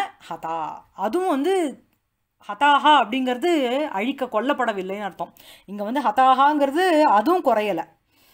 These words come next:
அதுக்கு வந்து ஒரு விரதிங்கிறது இல்ல. அதுக்கு ஒரு விராமம்ங்கிறது இல்ல. So வந்து கண்டென்டடா இருக்கின்ற மனிதர்களுக்கும் அந்த சந்தோஷம்ங்கிறது அதே தான்.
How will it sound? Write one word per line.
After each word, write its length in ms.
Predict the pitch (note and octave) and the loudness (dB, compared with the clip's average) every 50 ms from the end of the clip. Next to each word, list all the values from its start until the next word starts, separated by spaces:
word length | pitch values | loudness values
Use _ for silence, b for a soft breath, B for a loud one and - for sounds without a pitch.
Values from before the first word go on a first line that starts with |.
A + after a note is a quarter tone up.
| b b b | b b b
அதுக்கு 420 | E3+ G3 A3+ C4 D#4+ E4 - D#4+ | -6 -4 -2 -2 -4 -4 -2 -2
வந்து 260 | D4+ C#4+ D4+ E4 F4 | 0 0 2 2 2
ஒரு 140 | D#4+ C4+ A#3 | 2 0 -2
விரதிங்கிறது 680 | G3 G#3+ A#3 C#4 C#4 C#4+ D4 D4 D4 D4 C4+ B3 A3+ A3+ | -2 -2 0 0 2 2 2 2 2 2 -2 -2 -4 -6
இல்ல. 320 | B3 A3+ F#3+ F#3 F3 E3+ - | -10 -10 -10 -10 -10 -10 -10
அதுக்கு 380 | E3 F3+ F3+ A3+ A#3+ A#3 B3 | -10 -12 -10 -10 -10 -8 -6
ஒரு 120 | A#3 G3+ F#3 | -6 -6 -4
விராமம்ங்கிறது 720 | G#3 A3+ C4 C#4+ D4 C#4+ C#4 C4+ C4+ C#4 B3+ A#3 G#3 F#3 | -2 2 2 2 2 0 -2 -4 -4 -4 -4 -6 -6 -6
இல்ல. 400 | F#3 F3 E3+ F3+ E3+ D3 - b b b b b b | -8 -10 -10 -10 -12 -12 -12 b b b b b b
So 200 | b - B3 A#3+ | b -6 -6 -4
வந்து 540 | A#3 A#3+ C4+ C#4 E4+ F#4 F#4+ F#4 D4 - _ _ _ - F#3 | -4 -4 -6 -6 -4 -4 -6 -6 -8 -14 _ _ _ -14 -14
கண்டென்டடா 580 | F#3 G3+ A3+ - D#4+ D#4+ D#4 E4 D#4+ D#4+ E4 E4+ | -12 -10 -6 -6 -4 -4 0 0 2 4 4 4
இருக்கின்ற 880 | E4+ D#4 D4+ D#4 C#4 - - D4+ D4 D4 C4+ C#4 C#4 D4 D4 D4 C4+ | 4 4 2 2 0 0 0 0 2 2 2 2 4 4 4 4 2
மனிதர்களுக்கும் 920 | A#3+ A#3 A#3+ C#4 C4+ D4 C#4+ C#4 A#3+ C4 C4+ C#4 C4+ - - - D#4+ F4+ G4+ G#4+ - _ _ _ _ _ _ _ _ _ _ _ _ _ _ _ _ _ _ _ _ - | 2 0 -2 0 0 0 0 0 0 0 -2 -2 -2 -6 -4 -2 -2 -2 -2 -6 -12 _ _ _ _ _ _ _ _ _ _ _ _ _ _ _ _ _ _ _ _ -20
அந்த 220 | A3+ A3 A3 A3+ A3+ | -16 -12 -12 -10 -10
சந்தோஷம்ங்கிறது 800 | G#3+ G3 A3 A3+ B3+ B3+ B3 B3 B3+ B3 B3 B3 A3+ G#3+ G3+ A3 | -10 -10 -8 -6 -4 -4 -2 -2 -4 -6 -6 -6 -8 -6 -4 -2
அதே 280 | G3 E3+ F3 E3 D#3+ | -2 -2 -2 -6 -6
தான். 340 | D3+ D3+ D#3 F#3 A3 _ | -6 -8 -10 -12 -14 _